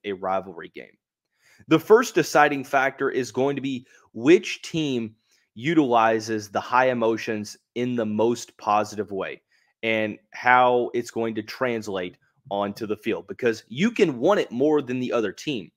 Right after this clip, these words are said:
But if you don't go out there and play smart and execute the game plan and score points and get stops, then it truly doesn't matter. You have to be able to go out there and,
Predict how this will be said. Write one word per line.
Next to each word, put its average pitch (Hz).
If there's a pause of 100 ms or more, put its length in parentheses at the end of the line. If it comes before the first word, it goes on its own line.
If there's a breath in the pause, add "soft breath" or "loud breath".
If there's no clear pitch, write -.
(360 soft breath)
But 165
if 151
you 175
don't 175
go 156
out 127
there 156 (220 soft breath)
and 113
play 110
smart 147 (300 soft breath)
and 113
execute 127
the 110
game 151
plan 147 (140)
and 107
score -
points 165
and 107
get 107
stops, 151
then 143
it 156
truly 175
doesn't 127
matter. 131 (520 soft breath)
You 131
have 139
to 135
be 120
able 131
to 127
go 123
out 120
there 120
and, 110